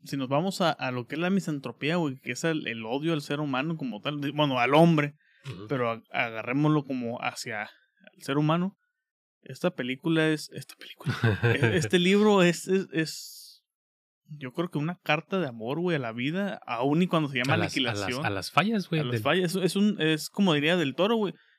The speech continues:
Speaker 1: eh, el éxito es fallar bajo tus propios términos.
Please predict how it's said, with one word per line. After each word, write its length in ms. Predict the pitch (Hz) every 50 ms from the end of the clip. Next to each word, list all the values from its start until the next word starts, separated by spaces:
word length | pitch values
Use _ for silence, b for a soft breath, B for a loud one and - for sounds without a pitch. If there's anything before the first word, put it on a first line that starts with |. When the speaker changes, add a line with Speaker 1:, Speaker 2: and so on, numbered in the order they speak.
| b _
Speaker 1:
eh, 300 | - 147 143 135 131 - -
el 240 | 135 139 131 131 147
éxito 440 | 175 175 - - - _ - 175 170
es 120 | 160 -
fallar 360 | - - 180 175 175 175 180 180
bajo 240 | 190 185 185 156
tus 240 | 147 165 160 - - _ _
propios 300 | - 143 147 170 165 156
términos. 480 | - 175 196 226 208 185 160 160 -